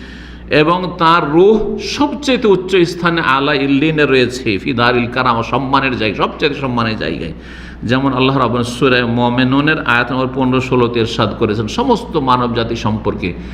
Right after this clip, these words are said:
"সুম্মা ইন্নাকুম বাদা যালিকা লামাইয়াতুন", মানুষের হায়াতের পরে তোমরা এরপরে কি হয়ে যাবে? মারা যাবে, মৃত্যুবরণ করবে। "সুম্মা ইন্নাকুম ইয়াউমাল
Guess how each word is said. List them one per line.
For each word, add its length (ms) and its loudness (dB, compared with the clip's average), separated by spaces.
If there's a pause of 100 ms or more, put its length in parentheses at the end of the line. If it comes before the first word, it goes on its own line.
(180)
"সুম্মা 340 0
ইন্নাকুম 520 0
বাদা 340 2
যালিকা 440 0
লামাইয়াতুন", 1200 0
মানুষের 420 0
হায়াতের 480 0
পরে 340 0 (420)
তোমরা 220 2
এরপরে 300 2
কি 180 2
হয়ে 120 4
যাবে? 400 2 (480)
মারা 520 4
যাবে, 300 0
মৃত্যুবরণ 840 0
করবে। 680 2 (140)
"সুম্মা 320 0
ইন্নাকুম 420 -2
ইয়াউমাল 400 0